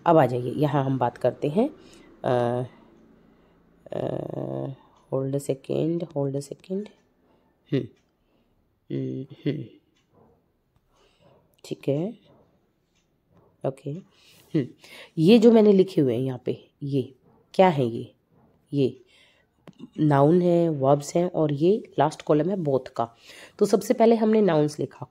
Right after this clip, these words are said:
कुक, स्मेल, वॉच और कॉपी। ठीक है, वॉच देखना भी होता है जो वर्ब होती है और वॉच घड़ी भी होती है। ठीक है,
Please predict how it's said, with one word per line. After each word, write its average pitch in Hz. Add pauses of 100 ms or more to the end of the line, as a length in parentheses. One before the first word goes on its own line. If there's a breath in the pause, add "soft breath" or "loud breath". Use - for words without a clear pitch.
कुक, 208
स्मेल, 143 (640)
वॉच 156 (460)
और 165 (300)
कॉपी। - (220)
ठीक 202
है, 160 (340 loud breath)
वॉच 190
देखना 143
भी 180
होता 196
है 202
जो 156
वर्ब 139
होती 175
है 156
और 143
वॉच 180
घड़ी 143
भी 151
होती 165
है। 151 (300)
ठीक 214
है, 226